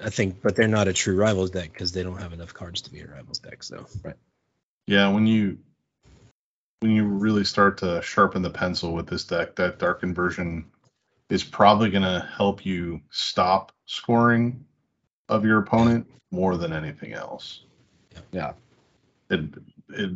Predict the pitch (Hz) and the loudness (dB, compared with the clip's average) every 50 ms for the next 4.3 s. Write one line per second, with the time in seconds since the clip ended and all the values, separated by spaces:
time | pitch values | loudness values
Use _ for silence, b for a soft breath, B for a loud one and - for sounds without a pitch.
0 | 92 98 101 107 - 131 123 98 92 82 78 - - - - - 117 101 98 92 | -6 -4 -4 0 2 4 4 4 2 -2 -8 -10 -18 -14 -4 -2 0 0 2 0
1 | 90 85 80 - - - - - - 92 90 87 82 80 - - 85 85 80 - | -2 -2 -4 -6 -8 -8 -12 -10 -8 -6 -4 -4 -4 -6 -6 -6 -6 -6 -6 -8
2 | 80 76 - - - - - - - 76 85 85 85 - - 113 92 85 80 80 | -10 -10 -10 -10 -12 -12 -14 -16 -14 -12 -10 -8 -8 -6 -6 -6 -6 -6 -8 -10
3 | 73 - _ - 85 80 76 78 82 - - - - - 95 92 87 76 - - | -10 -10 _ -10 -8 -8 -8 -8 -10 -10 -12 -12 -6 -4 -2 -2 -2 -4 -6 -6
4 | - 85 78 69 62 - | -4 -2 -2 -2 -4 -6